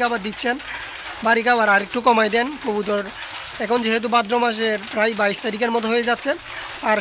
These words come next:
সাত আট দিনের মধ্যেই কবুতরকে যাতে, কবুতর যাতে ফ্লাইংয়ে এসে যায় সেই ব্যবস্থায়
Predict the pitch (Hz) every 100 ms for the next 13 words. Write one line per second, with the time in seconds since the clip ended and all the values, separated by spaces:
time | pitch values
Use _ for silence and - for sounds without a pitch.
0 | - 254 247 214 254 254 247 220 185 247
1 | 240 226 208 214 247 226 226 240 240 233
2 | 214 208 214 214 240 240 - - - 214
3 | 226 240 247 214 247 240 254 - - -
4 | - - 240 233 214 202 - 233